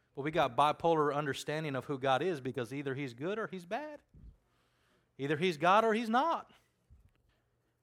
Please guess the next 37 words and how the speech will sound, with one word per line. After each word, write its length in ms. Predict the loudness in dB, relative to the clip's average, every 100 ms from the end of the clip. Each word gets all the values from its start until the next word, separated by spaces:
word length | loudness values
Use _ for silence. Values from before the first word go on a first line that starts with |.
| _
Either 180 | -8 -6
He 80 | -4
falls 280 | 0 2 2
off 180 | 0 0
His 120 | -4
throne 260 | -2 0
or 60 | -2
He's 220 | -6 -6
very 260 | -4 -2 -4
secured 460 | -12 -16 -12 -12
in 160 | -12 -12 -14
<laughs> 160 | -10 -8
His 160 | -8
position. 540 | -6 -6 -6 -8 -12 -14 _ _ _ _ _ _ _ _ _ -8
Right? 160 | -6 -6
We 120 | -12 -10
have 180 | -12 -12
to 80 | -14
know 160 | -12
who 160 | -10 -10
God 320 | -10 -12 -12
is, 360 | -16 -20 -20 -20 _ _ _ _
even 240 | -14 -12
when 120 | -12 -12
we 80 |
don't 200 | -12 -12 -14
understand 600 | -20 -18 -18 -20 -20 -16
everything. 400 | -14 -14 -18 -20 _ _ _ _ _ _ _ _ _ _ _ _ _ _
But 80 | -10
we 80 | -10
have 160 | -8 -10
to 80 | -10
realize 500 | -6 -6 -6 -10 -14
that 200 | -20 -20
God 260 | -20 -18
is 200 | -18 -20 _
good. 380 | -18 -16 -16